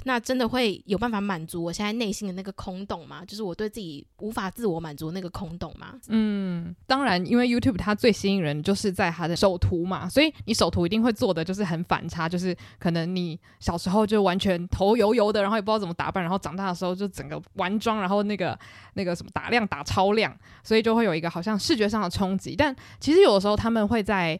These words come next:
Speaker 2: 影片里面讲到说，哦，他可能心态上也更尊重自己，然后或者是更不要把自己去跟别人比较，只是偶尔就是在我年纪比较小的时候，我会比较专注在外表，我会觉得说，当然你外表要先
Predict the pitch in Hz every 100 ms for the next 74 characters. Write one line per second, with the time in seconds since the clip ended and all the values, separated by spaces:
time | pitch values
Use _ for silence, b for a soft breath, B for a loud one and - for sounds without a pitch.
0 | b 185 190 233 202 175 190 139 175 175
1 | 180 170 196 180 151 190 233 240 220 214
2 | 185 147 - 226 180 175 202 202 143 202
3 | 190 143 117 - 175 202 170 190 175 B
4 | B - 302 202 190 196 202 147 180 165
5 | 147 - 185 - 190 175 147 - - 170
6 | 139 - b b - 208 311 - 208 233
7 | 214 175 226 220 233 180 160 170 180 220
8 | 175 190 151 165 165 175 156 226 233 180
9 | 165 B B - 202 262 285 240 254 226
10 | 214 208 202 - - - 214 262 311 202
11 | 208 220 - 269 302 220 185 247 185 143
12 | 202 208 185 202